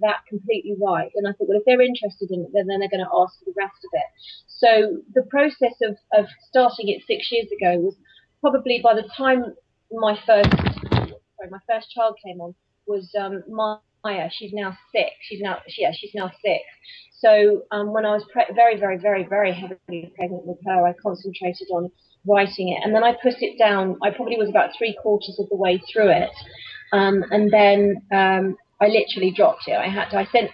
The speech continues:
I lo-, I sent lots and lots of, um, um, manuscripts out, first fifty pages to lots and lots of, um, of, um, publishers and, and agents, and just thought, "Well, well, there it is.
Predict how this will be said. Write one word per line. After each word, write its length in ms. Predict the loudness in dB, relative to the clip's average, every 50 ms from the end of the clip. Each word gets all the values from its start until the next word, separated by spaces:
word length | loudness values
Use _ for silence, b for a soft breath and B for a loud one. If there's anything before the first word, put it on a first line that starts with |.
| -2
I 80 | 0 0
lo-, 160 | 2 2 0 0
I 100 | -2 -2 -2
sent 160 | -2 -2 -2 -4
lots 380 | -2 0 2 2 2 0 -4 -10
and 100 | -8 -8
lots 260 | -8 -8 -8 -12 -14
of, 100 | -16 -16 -16 _ -20 -12 _ -6
um, 260 | -4 -4 -4 -6 -10 -12 _ -18 -12 -8 -6
um, 320 | -4 -4 -4 -6 -6 -8 -10 -14 -20 _ _ _ _ _ _ _ _ _ -2
manuscripts 540 | 0 2 2 2 0 -2 -6 -8 -8 -6 -6
out, 160 | -6 -6 -4 -4 -4
first 160 | -4 -4 -6 -12 _ _ _ -8
fifty 220 | -8 -8 -10 -10 -8
pages 300 | -6 -6 -6 -6 -10 -12 -8
to 80 | -4 -2
lots 260 | -2 -2 -4 _ -10
and 60 | -10
lots 200 | -10 -10 _ -8
of, 120 | -8 -6 -2 0
um, 160 | 0 0 0 -2 B B B B B B B B B _ _ _ _ 2
of, 180 | 2 2 2 2 2 4 4
um, 200 | 6 6 4 2 -2
publishers 460 | -2 -2 -2 -2 -2 -2 -4 -4 -4 -2
and, 300 | -4 -4 -4 -4 -6 -8 -4 -2
and 120 | 0 2
agents, 420 | 4 4 2 2 0 -6 -8 -6
and 100 | -6 -6
just 180 | -4 -6 -4 -4
thought, 120 | -2 0
"Well, 140 | 2 4 4
well, 200 | 4 4 2 2 0
there 300 | 0 2 4 4 4 4
it 140 | 2 0 0
is. 300 | -4 -4 -6 -8 -10